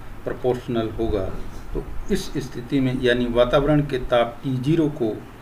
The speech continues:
विचाराधीन लेने पर जो कुल उत्सर्जन क्षमता है, वो ई, ये टी फ़ोर minus टी ज़ीरो फ़ोर, टी ज़ीरो की power four के समानुपाती होगी,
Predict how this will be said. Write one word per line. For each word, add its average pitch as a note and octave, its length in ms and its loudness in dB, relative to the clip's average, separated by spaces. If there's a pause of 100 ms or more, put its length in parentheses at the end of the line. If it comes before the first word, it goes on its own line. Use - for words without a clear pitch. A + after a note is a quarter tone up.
(840)
विचाराधीन B2+ 760 4
लेने A#2 260 2
पर G2+ 340 -4 (380)
जो A2+ 60 -6
कुल D#3+ 320 -2
उत्सर्जन A#2+ 500 -2
क्षमता A2+ 380 -4
है, G#2+ 180 0
वो B2+ 240 -2 (640)
ई, B2 280 0 (420)
ये B2+ 160 0
टी C3+ 300 -6
फ़ोर C3+ 400 6
minus A#2 440 0 (100)
टी A#2 140 -4 (500)
ज़ीरो C#3 240 4
फ़ोर, G#2+ 400 0 (500)
टी C3 120 -2
ज़ीरो D3 320 4 (120)
की B2+ 60 -2
power A2+ 300 0
four B2 460 2 (420)
के A#2+ 100 0
समानुपाती A2 720 -2
होगी, G2+ 400 -6